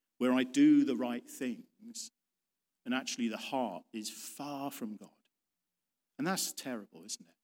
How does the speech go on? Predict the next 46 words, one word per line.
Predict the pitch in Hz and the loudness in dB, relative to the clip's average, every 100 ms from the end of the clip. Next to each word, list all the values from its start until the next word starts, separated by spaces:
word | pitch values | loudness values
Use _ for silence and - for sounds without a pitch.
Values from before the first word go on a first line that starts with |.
| _ _ _ _ _ | _ _ _ _ _
And | 123 131 | -2 -2
I | |
think | 143 139 | 0 -2
it's | 131 | -2
fair | - 156 143 135 | -4 -2 0 0
to | 127 | -2
say | - 110 | -4 -4
sometimes | - 147 139 143 131 123 - _ _ _ _ | -4 -2 -4 -2 -2 -4 -6 _ _ _ _
being | 151 143 135 123 | 4 6 6 4
religious | 127 135 135 135 - | 6 6 4 2 0
or | 107 | -2
being | 127 113 | -2 -2
thought | - - 160 147 143 | -2 -2 4 4 4
of | 127 | 0
as | 120 - | -2 -2
religious | 117 117 113 117 113 | 0 0 0 -2 -2
allows | 123 151 156 143 | -4 -4 -2 -2
us | 139 | -2
to | - | -4
get | - 127 - | -8 -8 -8
away | 117 127 123 | -4 -2 -2
with | 113 110 | -2 -6
a | |
lot. | 104 95 - - - _ _ _ _ _ _ _ _ _ _ _ _ | -10 -14 -16 -20 -20 _ _ _ _ _ _ _ _ _ _ _ _
And | 117 | 2
when | 131 | 2
we | 131 | 2
have | 131 135 | 0 0
a | |
reputation | 135 143 127 - 143 139 127 | 0 -2 -4 0 2 2 0
for | |
being | 117 127 | 2 2
the | 120 | 4
sorts | - 151 143 139 | 2 2 2 0
of | 120 | -4
people | 131 127 131 120 | -2 0 0 0
who | 123 113 | 2 2
are | 104 - _ _ _ | -2 -16 _ _ _
quite, | - 147 - - _ _ | -10 -6 -6 -8 _ _
quite | - 117 | -10 -8
holy, | - 123 120 120 | 0 4 4 2
quite | - 120 | -2 -2
spiritual, | - - 101 - - 85 _ _ _ _ 107 | -2 -2 -6 -8 -10 -14 _ _ _ _ -12
actually | 101 123 110 | -6 -4 -4
the | |
heart | - - 120 110 | -6 -8 -6 -6